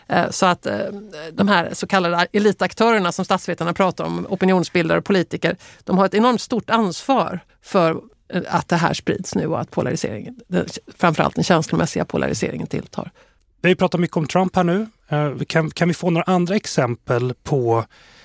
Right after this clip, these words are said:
Speaker 2: eh, rörelser och ledare som skulle kunna betraktas som populister som leder olika länder i världen?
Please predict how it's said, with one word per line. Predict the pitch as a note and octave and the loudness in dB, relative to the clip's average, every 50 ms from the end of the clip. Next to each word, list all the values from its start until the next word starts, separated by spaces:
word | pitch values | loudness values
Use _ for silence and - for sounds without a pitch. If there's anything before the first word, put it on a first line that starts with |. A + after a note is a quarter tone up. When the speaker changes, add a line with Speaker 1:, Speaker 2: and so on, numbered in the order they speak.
| _ _ _ - _ _ _ G3 | _ _ _ -20 _ _ _ -14
Speaker 2:
eh, | G#3+ G3 E3+ C3 C#3+ - - A3 | -12 -10 -10 -10 -12 -4 0 2
rörelser | F#3+ A3+ G#3+ D3+ B2 A#2+ A#2 - - D#3 D3 C#3+ C#3+ - - | 6 6 6 6 4 2 -2 0 2 2 2 2 0 0 -2
och | D3+ D3 | 0 0
ledare | D#3 E3 C#3+ A#2 A2+ B2+ A#2+ A#2+ | 0 0 0 0 0 0 0 0
som | - - C3+ B2 | 0 0 -2 -2
skulle | - - - - - C#3 C3 B2 | -4 -6 -8 -4 0 0 0 0
kunna | - C#3 B2+ B2+ A#2 | 0 -2 0 -2 -2
betraktas | - - B2+ - - D#3+ - - D3+ - | -2 -4 -2 0 0 0 0 -2 -2 -2
som | F3+ D#3 | -2 -2
populister | - E3+ - - C#3 - - - - - C3 | -2 -2 -2 -2 -2 -2 -6 -8 -4 -2 -2
som | A2+ B2 B2 | 0 0 0
leder | A#2 A#2 A#2+ A2+ A#2 A#2+ A#2 B2 | 2 0 0 2 2 2 2 2
olika | B2+ A#2+ A#2 A#2 - - A#2+ A#2 A2 - - - - | 0 0 -2 -2 0 0 0 0 0 -4 -10 -14 -12
länder | - D3 B2+ C#3+ C#3 A#2 A2+ A#2 A#2 A#2+ A#2 | -6 0 2 4 4 4 2 -2 -4 -6 -6
i | A#2 A#2 | -6 -4
världen? | A#2 C3 B2 A#2+ C3+ C#3 - - - | -2 0 0 0 -2 -4 -4 -4 -4